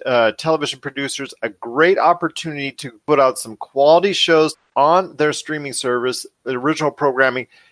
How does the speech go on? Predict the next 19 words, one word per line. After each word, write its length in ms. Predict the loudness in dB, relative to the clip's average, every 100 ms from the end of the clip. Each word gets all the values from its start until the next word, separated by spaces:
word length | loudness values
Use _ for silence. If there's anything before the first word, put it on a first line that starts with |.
| -2
is 160 | 0 4
at 160 | 4
a 60 | 6
level 440 | 6 6 4 2 2
that 320 | 2 2 _ _ -4
very 360 | 2 2 0
few 320 | -4 -10 -8
can 220 | -8 -10 -4
match 400 | -4 -4 -10 -6
right 200 | -6 -6
now. 240 | -14 -14 -6
I'm 180 | -6
gonna 120 | -4 -4
give 200 | -4 -2
them 160 | -6
props, 480 | -2 4 4 2 -6 0
as 220 | 0 0
it 120 | -4
were. 320 | 0 0 0